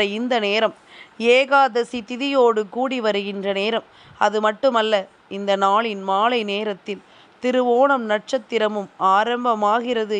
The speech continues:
என்பதனை மறந்துவிடக்கூடாது. ஆக, என்ன நடக்கிறது என்பதும் ஏது நடக்கிறது என்பதும் நீ புரிந்து கொண்டு ஏற்றுக்கொள்ளும் விதத்தில்தான் உன்னுடைய வாழ்க்கையில் இருக்கிறது என்பதனை நீ புரிந்து கொள்ள வேண்டும்.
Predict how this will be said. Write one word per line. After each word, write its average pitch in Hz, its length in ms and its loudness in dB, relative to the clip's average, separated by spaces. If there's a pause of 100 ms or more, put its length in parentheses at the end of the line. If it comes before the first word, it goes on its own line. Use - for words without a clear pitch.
(100)
என்பதனை 190 420 -2 (140)
மறந்துவிடக்கூடாது. 196 1200 -4 (720)
ஆக, 202 200 4 (680)
என்ன 240 180 0
நடக்கிறது 262 680 2 (140)
என்பதும் 226 360 -2 (440)
ஏது 240 240 2
நடக்கிறது 226 760 -2
என்பதும் 202 440 -4 (360)
நீ 196 120 -8 (140)
புரிந்து 233 460 -4
கொண்டு 196 280 -4 (680)
ஏற்றுக்கொள்ளும் 254 920 0
விதத்தில்தான் 220 680 0 (160)
உன்னுடைய 196 440 -4
வாழ்க்கையில் 208 680 0
இருக்கிறது 214 540 -4
என்பதனை 190 460 -2 (120)
நீ 196 140 -10 (140)
புரிந்து 247 340 -2
கொள்ள 185 360 -2
வேண்டும். 190 300 -8